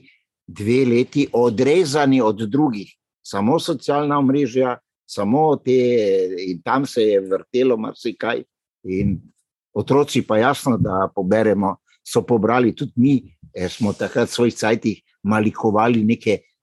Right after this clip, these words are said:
mariborske junake, ki so bili bolj na negativni strani, ne, ne, kot pa na pozitivni, ne, ker so bili drugačni. Preden, eh, še to odgovorim, moram povedati, da v mojih cajtih, ko sem hodil v osemletko, se spomnim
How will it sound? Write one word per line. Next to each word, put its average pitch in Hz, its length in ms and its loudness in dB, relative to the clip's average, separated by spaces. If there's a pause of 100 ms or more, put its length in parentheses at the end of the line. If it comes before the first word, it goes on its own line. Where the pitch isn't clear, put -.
(140)
mariborske 110 720 0 (120)
junake, 104 540 0
ki 110 100 -18
so - 160 -8
bili 107 180 -2
bolj 113 280 2 (260)
na 104 140 0
negativni 110 680 2
strani, 107 480 -2
ne, 98 240 -6 (400)
ne, 95 220 -6
kot 98 240 -6
pa 104 100 -2
na 95 180 0
pozitivni, 101 680 -4
ne, 95 140 -6
ker 85 100 -16
so 113 160 -6
bili 123 160 2
drugačni. 110 600 -4 (1000)
Preden, 175 360 2
eh, 131 120 2
še - 240 -2
to 147 160 0
odgovorim, 131 400 2
moram 147 240 2
povedati, 123 480 2 (240)
da 120 140 0
v 104 60 0
mojih 151 280 2
cajtih, 131 480 -2
ko 127 100 0
sem 101 160 -8
hodil 147 260 0
v 107 120 -2
osemletko, 110 500 -2
se - 160 -8
spomnim 156 440 0